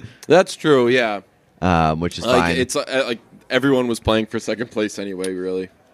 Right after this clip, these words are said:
Speaker 2: I thought that it was, it was kinda crazy that Dunkirk, like, swept all the, like, the audio and editing things.
Speaker 1: That doesn't totally
Speaker 2: I thought
Speaker 1: surprise
Speaker 2: Baby
Speaker 1: me.
Speaker 2: Driver was for sure gonna take
Speaker 1: Oh,
Speaker 2: the,
Speaker 1: right.
Speaker 2: take editing.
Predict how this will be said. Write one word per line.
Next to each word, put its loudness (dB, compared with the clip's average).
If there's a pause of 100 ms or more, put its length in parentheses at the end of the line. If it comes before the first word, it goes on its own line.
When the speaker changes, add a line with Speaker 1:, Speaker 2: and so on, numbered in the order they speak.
(120)
Speaker 2:
I 0
thought 2
that 0
it 6
was, 2
it -2
was 2
kinda -4
crazy -2
that -2
Dunkirk, -2 (340)
like, 0 (140)
swept 0
all 6
the, 2
like, -2 (100)
the 0 (100)
audio 2 (140)
and -8 (100)
editing -4
things. -14 (540)
Speaker 1:
That 0
doesn't -6 (160)
totally -4
Speaker 2:
I -8
thought 2
Speaker 1:
surprise 0
Speaker 2:
Baby 4
Speaker 1:
me. -6
Speaker 2:
Driver 4
was -2
for -6
sure -2
gonna -4
take 0
Speaker 1:
Oh, 4
Speaker 2:
the, 0
Speaker 1:
right. -2
Speaker 2:
take -2
editing. -2